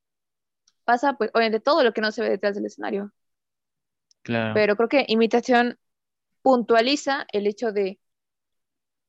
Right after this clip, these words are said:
Speaker 1: de, o sea, sí, eres idol y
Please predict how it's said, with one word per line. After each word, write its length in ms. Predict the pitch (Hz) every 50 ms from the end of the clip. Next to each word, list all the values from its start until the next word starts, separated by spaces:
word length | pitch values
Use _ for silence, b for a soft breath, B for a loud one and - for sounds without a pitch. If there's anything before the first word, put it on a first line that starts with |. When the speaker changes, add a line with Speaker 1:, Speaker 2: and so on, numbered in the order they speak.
| _ _
Speaker 1:
de, 640 | - - 185 208 214 208 202 202 202 202 202 - - _ _ _ _ _ _ _ _ _ _
o 40 | -
sea, 120 | 247 233
sí, 300 | 226 - 302 311 302 285
eres 240 | 254 233 240 240 240 -
idol 360 | 247 254 254 247 285 302 247
y 320 | 214 196 190 190 202 -